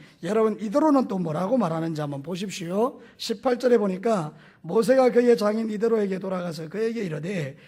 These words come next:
"내가 애굽에 있는 내 형제들에게 돌아가서 그들이 아직 살아있는지를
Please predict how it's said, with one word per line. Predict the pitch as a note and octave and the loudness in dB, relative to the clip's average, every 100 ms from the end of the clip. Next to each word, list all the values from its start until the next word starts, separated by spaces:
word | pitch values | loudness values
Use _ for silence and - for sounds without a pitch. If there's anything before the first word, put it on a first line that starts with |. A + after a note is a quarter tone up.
| _ | _
"내가 | - F3+ A3 G#3+ | -8 -2 0 4
애굽에 | C4 C4 A#3+ | 4 4 2
있는 | A3+ A3 G3+ | 2 -2 -2
내 | G#3+ | -2
형제들에게 | G3+ B3 A3 F#3+ F3+ E3+ E3 | 0 -2 -2 -4 -6 -10 -10
돌아가서 | E3 D#3+ D3+ - D3+ | -8 -6 -8 -10 -12
그들이 | F3+ G3+ F#3 | -10 -8 -8
아직 | F#3+ F3+ | -8 -8
살아있는지를 | D#3+ A#3+ A#3+ A3+ A3 G#3+ A3+ A#3 A#3 - | -10 -6 -2 -2 -4 -2 2 2 2 -14